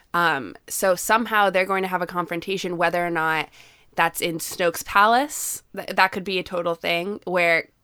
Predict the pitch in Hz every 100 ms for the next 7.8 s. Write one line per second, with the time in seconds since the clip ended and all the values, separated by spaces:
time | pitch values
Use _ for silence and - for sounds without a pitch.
0 | _ - 185 175 170 170 175 170 165 160
1 | 160 - - 170 165 175 196 - 196 190
2 | 196 208 208 180 165 - - 170 170 190
3 | 190 185 185 - 185 180 - 170 165 165
4 | 170 160 - 170 185 185 190 170 170 165
5 | 160 160 - 175 170 170 - 170 165 170
6 | 175 160 170 175 185 180 165 160 156 _
7 | - - - - 165 151 92 -